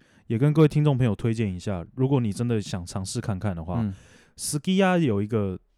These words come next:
Speaker 1: 这个套餐啊，
Speaker 2: 嗯。
Speaker 1: 叫做炙烧豚冻。
Speaker 2: 哦，有，之前跟你去吃，你就吃那个。
Speaker 1: 天哪，它的那个猪肉炙烧的实在是
Speaker 2: 肉。就是肥美鲜嫩啊。
Speaker 1: 对，而且它不是全瘦肉。
Speaker 2: 嗯。
Speaker 1: 它还有点带肥，
Speaker 2: 对，对，对，有个带肥。
Speaker 1: 所以带一点油脂，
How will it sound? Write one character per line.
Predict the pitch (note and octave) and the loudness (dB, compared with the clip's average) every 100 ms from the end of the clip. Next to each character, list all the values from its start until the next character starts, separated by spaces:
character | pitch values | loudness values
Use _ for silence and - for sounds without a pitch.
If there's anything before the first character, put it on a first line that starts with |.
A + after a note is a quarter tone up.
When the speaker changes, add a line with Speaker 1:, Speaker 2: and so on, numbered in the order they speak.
| _ | _
Speaker 1:
这 | C3+ | -4
个 | A2 | -4
套 | - D3+ G#2 | -2 -2 -2
餐 | - F#2+ F#2 | -6 -6 -8
啊， | D#2+ - | -10 -4
Speaker 2:
嗯。 | C#3 A#2+ | -2 -2
Speaker 1:
叫 | - C3+ | -2 0
做 | C3 | 0
炙 | - A3 D3+ | -2 0 0
烧 | G#2 B2+ A#2+ | 0 2 2
豚 | - F2+ D#2+ | 0 -8 -6
冻。 | A2+ E2+ - | -6 -6 -12
Speaker 2:
哦， | G#2 G#2+ G2+ G2+ G2+ | -8 -4 -4 -4 -4
有， | A2 G#2+ A2 | -4 -4 -8
之 | C#3+ | -4
前 | C#3 | 0
跟 | C#3 | 0
你 | A#2+ | 0
去 | A#2+ | -2
吃， | A#2 B2+ A#2+ | -4 -4 -2
你 | G#2+ | -2
就 | G2 A#2 | -2 -2
吃 | - | -2
那 | G#2+ G2+ | -4 -4
个。 | - | -6
Speaker 1:
天 | - G#3 G#3 B3 | 0 4 4 4
哪， | A#3+ B2+ G2 | 4 2 0
它 | - G3+ | -2 2
的 | F#3 | 4
那 | F#3 | 4
个 | F#3+ E3+ D3 _ | 6 4 2 _
猪 | - D3+ F#3+ | 0 4 6
肉 | G#3 F3+ | 8 6
炙 | C3 - A3 | 4 0 0
烧 | D3+ F3 E3 | 2 2 4
的 | D3 | 2
实 | - | 2
在 | B2+ C#3+ | 0 2
是 | D#3+ B2+ F#2+ | 0 0 -2
Speaker 2:
肉。 | E2+ _ - | -10 _ -4
就 | F3+ | -2
是 | D#3 C#3+ A2 | 4 2 2
肥 | - - B2+ E3 | -6 -4 0 2
美 | G#3+ A#2+ | 2 0
鲜 | - - F4+ F#4 | 0 -2 0 2
嫩 | G4 A3 | 2 0
啊。 | - - | -4 6
Speaker 1:
对， | E3+ | 6
而 | B2+ G3+ | 6 4
且 | A3 | 4
它 | A#3+ | 4
不 | - | 2
是 | D3+ | 2
全 | G3+ A2+ A2 | 2 0 -2
瘦 | - B2 | 2 2
肉。 | G2+ A2 D#2 _ _ - | 2 0 -2 _ _ -8
Speaker 2:
嗯。 | A2+ G#2+ | -4 -2
Speaker 1:
它 | G#2+ | 2
还 | G3 F3 | 6 6
有 | E3+ | 6
点 | A#2 | 4
带 | G#2+ D#3+ A#2 | 4 4 4
肥， | G2+ - F#2 F#2+ F#2+ | 0 -6 -6 -6 4
Speaker 2:
对， | D3+ | 6
对， | C3+ C3 | 6 6
对， | B2 | 6
有 | A2 E3 | 6 6
个 | |
带 | B2 F3 | 6 6
肥。 | |
Speaker 1:
所 | |
以 | |
带 | A#2 | 6
一 | |
点 | G#2 | 2
油 | G2 A2 | 2 2
脂， | D#3 - F2 | -2 -4 -10